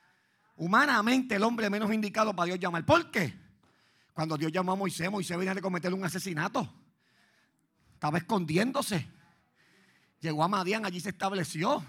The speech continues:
Se casó con la hija de Jetro, sacerdote de Madián, allí se estableció escondiéndose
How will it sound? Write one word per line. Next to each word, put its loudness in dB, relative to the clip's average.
Se -12
casó -6
con -4
la -2
hija 0
de 0
Jetro, -2
sacerdote -4
de -4
Madián, 0
allí 0
se 0
estableció -2
escondiéndose 0